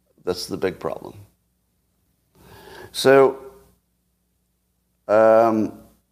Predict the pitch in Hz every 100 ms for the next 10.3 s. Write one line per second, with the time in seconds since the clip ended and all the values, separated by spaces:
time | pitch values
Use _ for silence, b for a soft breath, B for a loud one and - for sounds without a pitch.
0 | - 113 - - - - 143 131 139 120
1 | 120 127 120 123 120 120 - - 113 113
2 | 113 107 107 104 110 104 - 90 87 B
3 | B B B B - 104 - 131 120 113
4 | 120 110 104 110 104 98 98 107 104 101
5 | 101 110 92 87 82 92 107 151 - -
6 | _ _ _ _ b b b b b _
7 | 131 131 156 156 143 - - 131 131 139
8 | 139 - 113 117 117 107 98 113 113 117
9 | 98 107 110 104 76 113 131 120 110 107
10 | 110 107